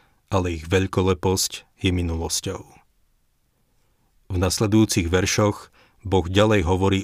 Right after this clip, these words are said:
o týchto veľkých egyptských mestách, ktoré už celkom zmizli. Verše dvadsaťjeden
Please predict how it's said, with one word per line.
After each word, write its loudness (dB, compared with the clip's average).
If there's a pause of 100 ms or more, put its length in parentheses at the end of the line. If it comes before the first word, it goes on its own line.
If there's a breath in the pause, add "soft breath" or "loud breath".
o -4
týchto 0
veľkých -4
egyptských -2
mestách, -2 (340 soft breath)
ktoré 2
už -6
celkom 0
zmizli. -6 (1300)
Verše 2
dvadsaťjeden 0